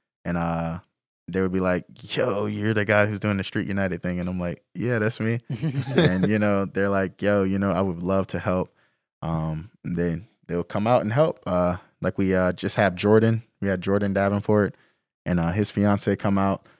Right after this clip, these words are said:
Speaker 1: And they were like, "Man, you know, I love the way that you're doing things. And, you know, we have a love for kids, man." And they wanted to have a facility of their own. So it's kinda crazy how Street United, uh, the people that come and volunteer, you know, they always had a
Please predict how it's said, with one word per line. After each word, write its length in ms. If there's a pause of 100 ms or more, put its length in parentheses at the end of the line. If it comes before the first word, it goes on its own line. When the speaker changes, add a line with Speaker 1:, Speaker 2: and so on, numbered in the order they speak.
(300)
Speaker 1:
And 120
they 80
were 80
like, 180
"Man, 460
you 80
know, 100
I 100
love 260
the 80
way 120
that 240
you're 140
doing 360
things. 500
And, 380
you 60
know, 120
we 160
have 240
a 60
love 480 (180)
for 500
kids, 420
man." 400
And 140
they 100
wanted 300
to 100
have 220
a 60
facility 600
of 140
their 260
own. 300 (560)
So 240
it's 200
kinda 280
crazy 320
how 200
Street 280
United, 460 (500)
uh, 160
the 100
people 320
that 340 (180)
come 240
and 140
volunteer, 800
you 100
know, 120
they 160
always 540
had 380
a 200